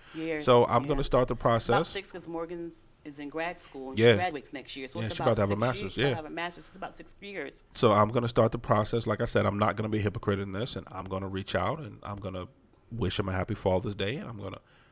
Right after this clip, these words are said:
Speaker 1: ask the question, "Are you okay?" and see what happens from there.
Speaker 2: And I think, too, um, not trying to be put on a sad note, but take it from me, both of us, but from me, who lost their dad.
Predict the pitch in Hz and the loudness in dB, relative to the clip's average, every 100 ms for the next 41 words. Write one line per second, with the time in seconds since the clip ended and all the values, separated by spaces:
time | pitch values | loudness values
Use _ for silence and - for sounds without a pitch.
0 | _ - 101 98 - 104 104 - 101 101 | _ -2 0 2 0 2 2 2 -2 0
1 | 101 98 - 95 139 156 - - - - | 0 0 0 0 0 -6 -12 -16 -16 -10
2 | - 202 170 180 190 180 190 98 - - | 0 2 2 0 -4 -6 -6 -4 -8 -14
3 | _ _ - 254 302 415 - - 208 190 | _ _ -12 -10 -8 -8 -6 -6 -6 -8
4 | 190 170 - 180 165 160 165 156 _ _ | -10 -14 -8 -2 -2 -2 -6 -12 _ _
5 | _ _ 165 185 180 - 190 175 165 185 | _ _ -6 -4 -4 -8 -8 -8 -10 -14
6 | 147 165 151 147 - - - 185 165 160 | -14 -12 -12 -12 -16 -12 -8 -6 -4 -4
7 | - 151 147 175 208 196 196 - - - | -4 -4 -4 -4 -4 -4 -4 -8 -18 -20
8 | - - 180 254 311 320 285 - - 196 | -16 -12 -6 -6 -4 -6 -10 -10 -4 -2
9 | 170 160 151 151 - 156 170 139 139 170 | -2 -4 -8 -10 -8 -4 -2 -4 -6 -12
10 | - - - 175 180 143 143 - 156 - | -18 -10 0 0 0 -8 -6 -6 -8 -10
11 | 151 156 180 156 135 139 - _ _ - | -8 -6 -6 -6 -8 -14 -18 _ _ -20
12 | - - 233 180 180 170 - 147 131 104 | -20 -12 -8 0 0 0 -4 -8 -8 -10
13 | - | -12